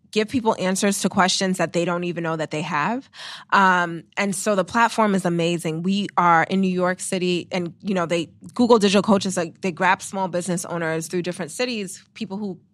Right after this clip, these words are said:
you know, represent their markets, but, you know, and grow, have grown companies. And I think our stories help, um, motivate our,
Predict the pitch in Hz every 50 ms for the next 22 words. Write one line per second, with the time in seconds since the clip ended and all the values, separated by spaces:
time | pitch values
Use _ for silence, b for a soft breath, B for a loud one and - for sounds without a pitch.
0 | _ _ - 190 185 170 165 160 170 165 - 196 190 185 170 170 185 175 160 165
1 | 170 175 185 185 - 175 165 160 - - - - - 175 151 - - B B B
2 | B B B B B - 214 202 190 175 - - 175 190 190 190 190 175 180 180
3 | 170 - 196 196 185 185 - 180 170 170 170 196 320 349 415 311 247 220 202 185
4 | 180 180 180 - - B B B B B B B - 214 220 214 208 202 202 202
5 | 190 - - 190 208 214 - 247 233 214 - - 160 180 202 214 208 196 185 -
6 | - - - 185 175 175 160 156 151 143 143 147 160 - - - - - - 214
7 | 190 185 - - - - - - b b b b b - 185 180 165 165 160 170
8 | 175 185 190 190 190 185 165 175 147 139 - - _ - 165 165 160 156 156